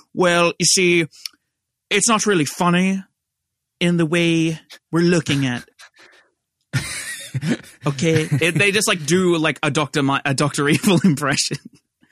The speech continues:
Speaker 2: It's actually amazing how you then trying to do your Doctor Evil impression, which is actually your impression of Lorne Michaels.
Speaker 1: Yeah, it's the
Speaker 2: Um,
Speaker 1: same thing.
Speaker 2: and then, and then all of it sounding sort of like someone doing an impression of Trump. It's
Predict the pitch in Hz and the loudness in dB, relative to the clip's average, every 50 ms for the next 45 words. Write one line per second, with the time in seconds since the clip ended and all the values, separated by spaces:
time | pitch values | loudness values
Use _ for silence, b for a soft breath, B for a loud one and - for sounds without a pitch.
0 | b b b 247 180 - 226 220 - 285 277 240 - - 151 147 147 156 156 143 | b b b -6 -2 -2 -2 -2 -2 -2 -2 -4 -4 -4 -2 -2 -2 -2 -2 -4
1 | 151 147 127 131 127 120 117 113 107 104 113 120 127 131 127 117 120 117 113 117 | -4 -4 -4 -4 -4 -4 -4 -6 -6 -4 -2 0 0 0 0 -2 -2 -2 -2 -4
2 | 117 - - 117 113 110 107 110 104 104 117 120 127 131 127 123 - 131 120 - | -4 -4 -4 -4 -4 -4 -4 -4 -4 -2 -2 0 0 -2 -2 -2 -4 -4 -4 -4
3 | - 120 113 113 110 107 110 107 104 104 - 110 104 - - 101 98 101 104 113 | -6 -4 -4 -4 -4 -4 -4 -6 -6 -6 -6 -8 -8 -6 -8 -8 -8 -8 -8 -6
4 | 110 120 117 - - 120 110 104 107 107 110 104 98 - 110 107 - - 104 101 | -6 -6 -6 -6 -6 -6 -4 -4 -4 -4 -4 -6 -6 -6 -8 -6 -6 -6 -8 -8
5 | 95 92 98 101 104 104 101 98 92 92 98 98 - 101 95 95 92 - - 135 | -8 -10 -8 -8 -6 -6 -6 -4 -4 -6 -6 -6 -8 -10 -10 -10 -8 -6 -4 -4
6 | 131 123 120 101 - b b b b b b b b _ _ _ _ 170 175 - | -4 -4 -6 -8 -10 b b b b b b b b _ _ _ _ -4 -2 -2
7 | 214 180 - 208 202 196 156 143 165 156 120 101 117 123 120 117 117 120 123 123 | 0 0 0 0 0 0 0 0 -2 -2 -2 -4 -6 -4 -4 -4 -4 -4 -4 -6
8 | 120 - _ _ _ _ _ _ _ - 135 139 139 143 - 143 147 147 139 127 | -6 -8 _ _ _ _ _ _ _ -4 -2 -2 -2 -2 -2 -2 -2 -2 -2 -2
9 | 135 - - 139 123 120 117 117 113 113 113 110 110 - - _ _ _ _ _ | -4 -4 -4 -4 -4 -4 -4 -4 -4 -4 -4 -6 -8 -10 -14 _ _ _ _ _
10 | _ - 113 - - 135 131 131 131 120 110 117 110 107 - - 113 110 110 107 | _ -16 -14 -8 -4 -4 -2 -2 -2 -2 -2 -4 -4 -4 -4 -4 -4 -4 -4 -4
11 | 104 113 110 107 104 101 95 92 107 104 104 - 101 95 92 - - - 123 104 | -4 -4 -4 -4 -4 -6 -8 -8 -8 -10 -10 -10 -12 -12 -12 -14 -10 -8 -6 -6
12 | 87 87 - - - - - | -6 -8 -12 -14 -16 -16 -16